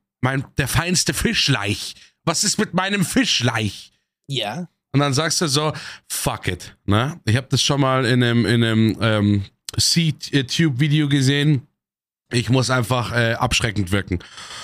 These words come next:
Speaker 1: Aber kann natürlich nicht in den Kampf mit diesem Koloss reingehen und geh auf ihn zu und links weg und geh auf ihn zu und links weg. Wie antwortet der Koloss?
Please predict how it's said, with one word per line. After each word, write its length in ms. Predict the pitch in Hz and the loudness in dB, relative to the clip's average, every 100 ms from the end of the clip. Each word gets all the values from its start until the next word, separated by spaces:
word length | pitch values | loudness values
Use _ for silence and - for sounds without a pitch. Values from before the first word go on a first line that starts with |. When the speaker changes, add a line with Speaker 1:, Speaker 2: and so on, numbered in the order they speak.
| - - - - _ - | -16 -16 -18 -20 _ -6
Speaker 1:
Aber 300 | 123 120 123 | 0 0 0
kann 200 | 135 139 | 0 0
natürlich 300 | 131 143 135 | 2 2 2
nicht 160 | 127 | 2
in 80 | 147 | 2
den 100 | 143 | 0
Kampf 280 | 135 156 - | 2 0 0
mit 140 | 104 | 0
diesem 200 | 95 95 | 0 0
Koloss 400 | 95 104 95 - | 2 2 2 0
reingehen 360 | 101 107 101 107 | 0 2 2 2
und 180 | 120 127 | 2 0
geh 160 | 170 | -2
auf 140 | 151 - | -2 0
ihn 100 | 135 | 0
zu 240 | - 156 147 | 0 0 2
und 180 | 147 | 2
links 280 | 139 120 - | 0 -2 0
weg 200 | 120 104 | 0 0
und 180 | 190 175 | -2 -2
geh 100 | 180 | -2
auf 140 | 151 143 | -2 0
ihn 100 | 147 | 0
zu 180 | - 160 | 0 2
und 140 | 143 | 2
links 260 | 147 131 - | 0 0 0
weg. 240 | 107 - _ _ _ _ _ _ _ | -2 -4 _ _ _ _ _ _ _
Wie 120 | 127 | 2
antwortet 400 | 139 139 139 135 | 2 0 0 0
der 80 | 143 | -2
Koloss? 540 | - 135 143 214 - | -2 0 0 0 -6